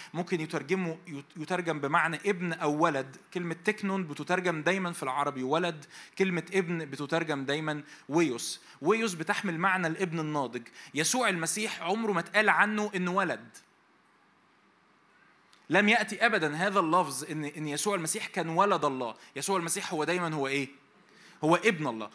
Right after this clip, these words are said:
هو الويوس، هو الابن الناضج اللي ليه كل الميراث.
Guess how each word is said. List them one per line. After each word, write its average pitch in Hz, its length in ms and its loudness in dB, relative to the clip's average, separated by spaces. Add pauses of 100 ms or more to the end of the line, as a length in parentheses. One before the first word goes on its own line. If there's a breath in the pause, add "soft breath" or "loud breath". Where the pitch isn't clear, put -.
(140)
هو 170 120 8
الويوس، 160 500 4
هو 151 120 2
الابن 202 320 0
الناضج 190 500 -2
اللي 160 160 -4
ليه 208 180 -4
كل 214 220 -2
الميراث. 143 460 -6